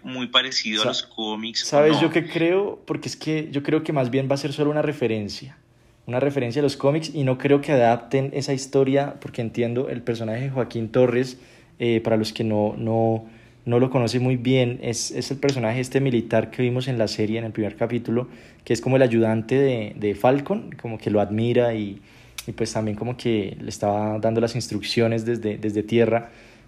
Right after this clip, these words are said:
Speaker 2: de, de qué era lo que debía hacer. Él, ese personaje, él fue, experimentaron con él, eh, en los cómics, no me acuerdo muy bien, y, y le hicieron crecer alas, o sea, y realmente lo fusionaron como con un,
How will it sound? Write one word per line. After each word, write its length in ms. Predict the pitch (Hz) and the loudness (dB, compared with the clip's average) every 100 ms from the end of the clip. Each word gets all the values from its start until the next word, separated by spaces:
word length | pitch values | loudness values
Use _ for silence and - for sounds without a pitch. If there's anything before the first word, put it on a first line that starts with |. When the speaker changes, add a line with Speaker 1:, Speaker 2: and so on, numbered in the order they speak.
| - | -6
Speaker 2:
de, 220 | 113 110 | 2 2
de 160 | 107 107 | 2 0
qué 140 | 117 | 4
era 100 | 113 | 4
lo 80 | 117 | 4
que 100 | 123 | 4
debía 240 | 110 107 | 4 4
hacer. 240 | 107 113 113 - - - - | 2 -2 -4 -10 -20 -20 -4
Él, 340 | 131 143 147 147 | 4 6 6 2
ese 180 | 131 143 | -4 -2
personaje, 640 | 143 139 120 120 127 127 - - - _ _ - - | -2 0 2 2 0 -4 -12 -20 -20 _ _ -20 -4
él 160 | 127 123 | 0 2
fue, 380 | 131 131 131 135 | 4 6 8 6
experimentaron 600 | - 123 120 110 131 156 | 4 2 4 4 4 4
con 180 | 139 131 | 4 4
él, 280 | 151 - - - _ _ 123 | 2 -2 -10 -20 _ _ -4
eh, 360 | 113 110 107 | 0 2 0
en 80 | 113 | 0
los 140 | 110 - | -2 0
cómics, 260 | 127 143 | 0 0
no 60 | 139 | -2
me 80 | 123 | 2
acuerdo 180 | 131 | 2
muy 100 | 131 | 4
bien, 280 | 135 143 139 | 4 2 2
y, 480 | 139 139 131 127 123 131 | 2 4 6 4 2 0
y 60 | |
le 100 | 120 | 0
hicieron 340 | 113 120 123 139 | 0 4 4 4
crecer 380 | 139 127 117 117 | 2 0 4 4
alas, 500 | 123 120 - - - | 6 4 0 -6 -12
o 60 | 120 | -8
sea, 380 | 110 104 101 | -4 -2 -2
y 280 | 104 104 113 - | -4 -6 -8 -2
realmente 480 | 110 110 113 127 | 4 4 2 0
lo 100 | 143 | 2
fusionaron 720 | 139 123 120 107 110 113 120 123 | 2 0 0 0 2 2 0 -4
como 280 | - 123 | -8 -10
con 180 | - 110 | -6 -4
un, 300 | 104 104 107 | -2 -4 -6